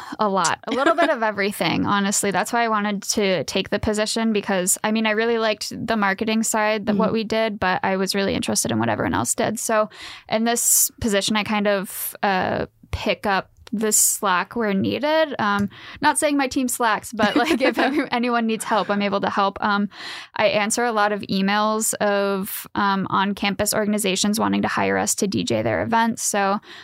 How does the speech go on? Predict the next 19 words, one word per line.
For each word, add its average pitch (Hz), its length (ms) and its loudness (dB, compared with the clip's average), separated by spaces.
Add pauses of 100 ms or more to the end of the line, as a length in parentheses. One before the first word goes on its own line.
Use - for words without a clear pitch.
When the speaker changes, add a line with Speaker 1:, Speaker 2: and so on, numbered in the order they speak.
Speaker 1:
um, 208 420 0
so - 240 -2
we're 196 160 0
at - 280 0
Daily - 260 0
Titan 269 340 0
Fest, 240 540 -2
we're 190 140 0
at 190 260 0
club 254 260 0
events, 220 600 0
we're 190 180 0
at, 185 340 0
um, 185 220 0
events 196 260 0
for 240 120 -4
the 226 100 -2
Resource 262 480 0
Center. 226 460 0